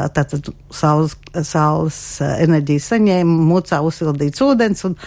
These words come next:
un tad mēs tālāk to izmantojam. Šeit ir tieši tas pats, bet tikai tas ir plāns,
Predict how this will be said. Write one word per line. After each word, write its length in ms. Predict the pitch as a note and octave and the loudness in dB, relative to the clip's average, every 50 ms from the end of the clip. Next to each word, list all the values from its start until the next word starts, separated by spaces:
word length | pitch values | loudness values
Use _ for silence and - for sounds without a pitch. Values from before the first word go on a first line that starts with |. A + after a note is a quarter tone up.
| - - - - - - - | -16 -16 -14 -16 -10 -2 0
un 100 | G3 F3+ | 0 2
tad 160 | - A3 G3+ | 2 2 2
mēs 160 | G#3 F#3 - | 2 2 2
tālāk 220 | G#3 F#3 F3 E3 - | 0 0 0 0 0
to 100 | F3 E3+ | 2 2
izmantojam. 480 | E3+ D#3 D3+ D3 C#3 D3 D3 E3 E3+ | 2 2 2 0 0 -2 -2 -2 -2
Šeit 240 | - - G#3+ F#3+ - | 0 0 -2 -2 -2
ir 80 | F#3 E3+ | -4 -4
tieši 300 | - G3 F3+ - - E3+ | -2 -2 -2 0 -2 -4
tas 80 | - | -2
pats, 180 | - A3 A3 G3 | 0 0 0 0
bet 140 | F3 E3 D#3 | 0 -2 -2
tikai 180 | E3 - D#3 D3 | -2 -2 -4 -4
tas 220 | - D3 - - | -4 -6 -6 -6
ir 160 | C#3 C#3 C#3 | -6 -8 -6
plāns, 560 | - - F#3 G#3 A#3 B3 C4+ C#4 C#4 - - | -4 -2 0 2 2 2 2 2 2 0 -2